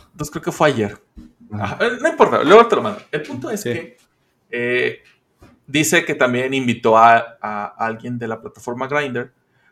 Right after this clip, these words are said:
Speaker 1: a que pasara la noche con ella, este, y creo que lo arroba incluso, y le manda
Speaker 2: Ujú.
Speaker 1: saludos y la chingada,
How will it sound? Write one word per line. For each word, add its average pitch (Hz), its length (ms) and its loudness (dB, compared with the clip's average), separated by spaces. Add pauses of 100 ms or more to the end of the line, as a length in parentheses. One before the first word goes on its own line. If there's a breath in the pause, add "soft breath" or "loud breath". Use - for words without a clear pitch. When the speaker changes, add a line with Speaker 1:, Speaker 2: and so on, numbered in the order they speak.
(140)
Speaker 1:
a 107 120 -6
que 107 120 -10
pasara 117 340 4
la 139 80 8
noche 139 260 0
con 160 220 0
ella, 143 500 2 (400)
este, 107 760 -8
y 131 180 -14 (800)
creo - 160 -2
que 175 80 -2
lo 156 100 6
arroba 127 420 4
incluso, 131 580 -4 (200)
y 113 60 -10
le 107 80 -6
manda 110 200 -6
Speaker 2:
Ujú. 107 80 -4
Speaker 1:
saludos 226 380 0
y 156 40 -12
la 139 80 -14
chingada, 214 400 -6